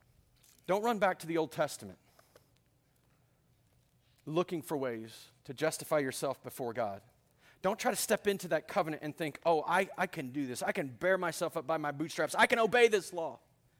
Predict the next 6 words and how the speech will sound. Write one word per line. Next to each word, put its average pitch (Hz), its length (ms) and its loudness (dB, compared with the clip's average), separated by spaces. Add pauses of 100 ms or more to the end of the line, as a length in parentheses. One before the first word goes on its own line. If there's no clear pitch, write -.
(1800)
without 135 360 -2
first 127 460 -8 (1800)
trusting, 131 520 -8 (640)
following 135 500 2
Jesus 104 240 -12
Christ. - 540 -16